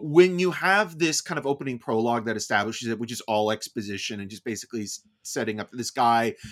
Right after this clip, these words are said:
is kind of, you know, uh, an anti-hero type.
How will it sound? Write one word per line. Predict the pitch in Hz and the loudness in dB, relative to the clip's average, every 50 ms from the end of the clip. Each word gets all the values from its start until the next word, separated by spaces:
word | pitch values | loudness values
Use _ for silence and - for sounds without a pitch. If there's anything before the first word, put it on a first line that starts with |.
| - - - _ - | -18 -20 -12 _ -2
is | 143 131 | -2 -2
kind | - - 143 135 127 123 | -2 -2 -2 0 0 2
of, | 123 117 113 107 - _ _ _ _ _ _ _ _ _ _ _ _ | 2 0 0 -2 -6 _ _ _ _ _ _ _ _ _ _ _ _
you | 175 170 170 | -2 0 2
know, | 151 135 120 117 110 | 2 4 4 2 2
uh, | - 120 117 113 110 - - | 4 4 4 4 2 2 0
an | 131 131 - | -2 -2 2
anti-hero | 180 180 185 180 - 175 147 117 - 135 127 113 110 104 104 | 4 4 4 4 4 0 -4 -2 0 2 2 2 2 0 -2
type. | 101 - - - - 123 95 101 - | -4 -6 -6 -2 0 0 0 -2 -4